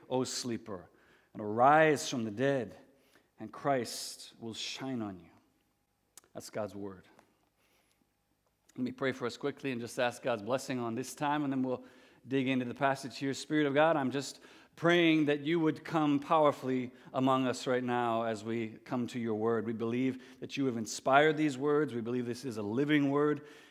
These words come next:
And God, as I've been asking week after week here, I'm just praying, God, that every heart would be opened, every ear cleared, uh, to receive and to hear what it is you want to say to us.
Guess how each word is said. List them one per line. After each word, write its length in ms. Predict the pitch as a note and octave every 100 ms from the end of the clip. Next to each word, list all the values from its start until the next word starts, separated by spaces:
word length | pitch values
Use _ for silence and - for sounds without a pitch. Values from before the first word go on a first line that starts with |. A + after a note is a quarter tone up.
| _
And 120 | A#2 A2+
God, 180 | C3
as 160 | C3+ C3+
I've 140 | C3+
been 140 | B2+ B2+
asking 440 | C3+ C3+ - C3
week 200 | B2+ C3+
after 200 | C#3+ C3+
week 220 | C3 C3
here, 100 | -
I'm 100 | B2
just 220 | A#2 B2 -
praying, 360 | C#3+ C#3 C3+
God, 200 | B2+ C3
that 80 | B2
every 220 | C3+ C3+
heart 360 | - D3 D3+ - - -
would 100 | B2+
be 160 | A#2
opened, 460 | C#3+ E3 E3+ F3 E3+
every 320 | C3 B2+ B2 - - - -
ear 560 | D#3+ E3 E3 E3+ - - -
cleared, 680 | - E3 E3+ E3 E3+ E3 D#3+
uh, 200 | F3 C#3
to 140 | C3+ D3
receive 800 | C3 B2+ - F3+ F3 F3 E3 C#3+ - -
and 120 | F3+
to 100 | C3+
hear 380 | - F#3 E3+ E3
what 160 | D3+
it 80 | C#3+
is 180 | D3 C3
you 80 | C3+
want 180 | C3 A#2
to 60 |
say 260 | - - D3+
to 140 | D3 D3+
us. 360 | D3 - -